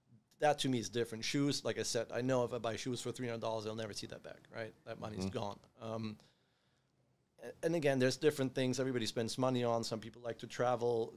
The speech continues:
Speaker 1: You know, I always have a hard time spending a lot of money on traveling. Just, it's a ma-, m-
Speaker 2: Really? I didn't know that.
Speaker 1: Yeah, to, because to me it's
Speaker 2: You
Speaker 1: gone,
Speaker 2: mean,
Speaker 1: right?
Speaker 2: like, hotels,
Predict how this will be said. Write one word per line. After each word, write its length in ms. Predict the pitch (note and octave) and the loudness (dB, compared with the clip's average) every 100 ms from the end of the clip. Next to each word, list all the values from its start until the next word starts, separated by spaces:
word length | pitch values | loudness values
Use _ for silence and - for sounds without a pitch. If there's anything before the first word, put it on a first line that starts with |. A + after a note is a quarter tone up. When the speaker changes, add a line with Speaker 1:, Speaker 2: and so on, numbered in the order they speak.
| B2+ | -12
Speaker 1:
You 80 | A2+ | -4
know, 60 | |
I 140 | A2+ A#2+ | 0 4
always 180 | A2+ | 4
have 100 | C3 | 2
a 40 | G#2+ | 0
hard 160 | G#2+ | -2
time 120 | B2+ G#2+ | -2 -4
spending 300 | - A2+ A2+ | -2 -2 0
a 20 | |
lot 200 | A2 A2 | 0 0
of 60 | |
money 220 | A2 A2 G#2+ | -2 -2 -4
on 80 | |
traveling. 540 | G#2 A#2 A2+ A#2 A2+ A2+ - _ _ | -2 0 0 -2 -4 -6 -14 _ _
Just, 160 | A2+ - - | -20 -20 -20
it's 220 | - - | -16 -10
a 80 | A2+ | -6
ma-, 140 | A2+ - | -6 -6
m- 140 | A#2+ A#2 - | -12 -12 4
Speaker 2:
Really? 300 | G2 G#2 E2+ | 8 10 10
I 40 | |
didn't 180 | F#2 F#2 | 8 8
know 160 | F#2 | 10
that. 140 | E2 - - _ _ _ _ | 8 4 -10 _ _ _ _
Speaker 1:
Yeah, 220 | A3 G#3 C#3+ | 6 8 8
to, 120 | D#3 | 2
because 280 | C#3+ F3+ - | 4 4 4
to 80 | F#3 | 0
me 100 | D#3 | 0
it's 140 | - | 6
Speaker 2:
You 100 | C#3 | 8
Speaker 1:
gone, 80 | C3 | 12
Speaker 2:
mean, 180 | A#2 A2+ | 12 12
Speaker 1:
right? 60 | |
Speaker 2:
like, 220 | G#2+ G2+ - - _ | 12 12 6 -18 _
hotels, 800 | G#2+ G#2 - A2+ A2 G#2+ - - | 8 10 12 12 12 12 6 0